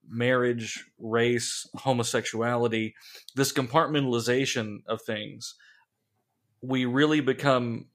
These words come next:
unwilling to fight when we get any real pushback from the world, w-, when we feel like we're alone,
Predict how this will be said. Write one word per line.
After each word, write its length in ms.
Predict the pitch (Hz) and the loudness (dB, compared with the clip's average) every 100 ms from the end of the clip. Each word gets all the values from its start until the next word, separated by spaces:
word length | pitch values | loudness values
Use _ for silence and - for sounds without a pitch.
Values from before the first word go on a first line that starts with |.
| _ _ - | _ _ 2
unwilling 540 | 147 143 139 135 127 | 4 6 4 4 2
to 120 | 120 107 | -2 -6
fight 680 | - 139 127 110 107 - - _ _ _ | -2 0 2 0 -4 -10 -20 _ _ _
when 140 | 113 117 | -6 -2
we 80 | 117 | 0
get 160 | 120 135 | 0 2
any 260 | 139 135 | 2 2
real 240 | 120 123 113 | 4 4 4
pushback 520 | 135 120 - 110 - | 0 -2 0 0 0
from 160 | 117 110 | -4 -6
the 60 | |
world, 580 | 104 113 113 104 104 - - _ - | 0 4 4 4 -2 -6 -14 _ -6
w-, 280 | 127 135 143 | -2 0 4
when 160 | 147 | 4
we 100 | 135 | 4
feel 260 | 120 143 131 | 2 4 4
like 180 | 120 127 | 4 4
we're 100 | 113 | 2
alone, 420 | 101 113 95 | 4 2 0